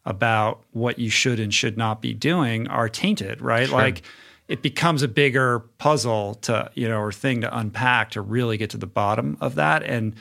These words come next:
Speaker 1: to get to a place where you have enough clarity where you can trust those instincts or that you can say with assurance that these are truly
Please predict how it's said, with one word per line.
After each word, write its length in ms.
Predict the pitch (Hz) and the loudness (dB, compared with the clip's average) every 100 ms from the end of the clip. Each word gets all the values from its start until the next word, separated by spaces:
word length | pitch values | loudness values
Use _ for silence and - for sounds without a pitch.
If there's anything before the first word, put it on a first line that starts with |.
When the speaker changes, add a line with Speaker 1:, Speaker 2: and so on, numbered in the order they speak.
| - - _ | -20 -20 _
Speaker 1:
to 100 | 127 | -2
get 220 | 127 151 | 0 0
to 160 | 139 127 | 0 -2
a 40 | |
place 360 | 117 127 120 - | 0 -2 -2 -4
where 100 | 113 | -4
you 100 | 107 | -2
have 220 | 123 117 | 0 0
enough 220 | 113 107 | -2 -6
clarity 400 | - 107 107 107 | -2 -2 -2 -2
where 120 | 104 | -4
you 200 | 104 110 | -4 -6
can 180 | 107 104 | -6 -6
trust 320 | - 113 107 | -2 -4 -4
those 220 | - 101 | -6 -6
instincts 580 | 104 101 - 117 107 101 | -6 -6 -6 -6 -6 -6
or 380 | - 110 107 101 - - - _ | -6 -4 -2 -4 -8 -20 -20 _
that 140 | 135 | -6
you 120 | 139 113 | -4 -6
can 160 | 120 | -4
say 540 | 110 - 127 120 113 120 | -2 0 2 2 2 0
with 200 | 117 110 | -2 0
assurance 580 | - 180 180 127 117 | 2 4 2 0 -2
that 420 | - 113 110 - - | 0 0 -2 -14 -2
these 260 | 135 117 | 0 2
are 140 | 127 110 | 0 0
truly 600 | - 120 113 113 107 | 0 0 0 0 -2